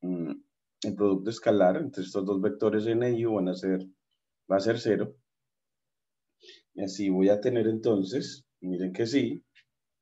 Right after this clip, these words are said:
N punto U me va a dar menos uno, producto de primeras componentes me da menos uno, producto de segundas me da uno, el producto de terceras me da cero. Y así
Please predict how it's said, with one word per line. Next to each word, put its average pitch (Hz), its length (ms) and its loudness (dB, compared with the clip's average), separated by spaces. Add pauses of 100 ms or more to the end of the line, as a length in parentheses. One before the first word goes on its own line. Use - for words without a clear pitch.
(200)
N 101 540 2 (300)
punto 95 440 -2
U 90 380 -2 (100)
me 90 180 -8
va 87 140 -2
a 90 40 -2
dar 98 440 2
menos 98 420 -2
uno, 95 540 -2 (1040)
producto 95 360 0
de 104 60 6
primeras 90 380 -2
componentes 95 440 -2
me 104 100 2
da 90 80 2
menos 107 260 0
uno, 107 320 -4
producto 92 420 0
de 104 60 4
segundas 92 760 -2 (340)
me 92 140 -2
da 98 140 4
uno, 113 400 0 (240)
el 95 80 -8
producto 95 380 -2
de 95 80 0
terceras 92 540 -4
me 98 120 0
da 92 140 2
cero. 113 420 0 (1000)
Y 107 120 2
así 123 720 2